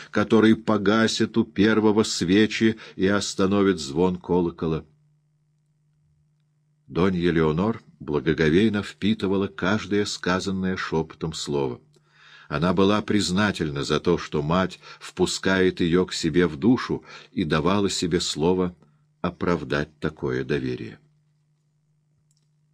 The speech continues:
А Леонора открыла глаза и посмотрела на дочь в упор.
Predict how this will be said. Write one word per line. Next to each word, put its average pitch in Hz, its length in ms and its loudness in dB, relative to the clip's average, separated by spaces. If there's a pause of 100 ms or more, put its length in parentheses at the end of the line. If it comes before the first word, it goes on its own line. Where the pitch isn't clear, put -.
(560)
А 80 120 -2
Леонора 107 480 4
открыла 92 440 2
глаза 76 500 0
и 131 80 -2
посмотрела 107 760 0
на 98 140 -2
дочь 85 400 -2
в 80 40 -4
упор. 76 440 -4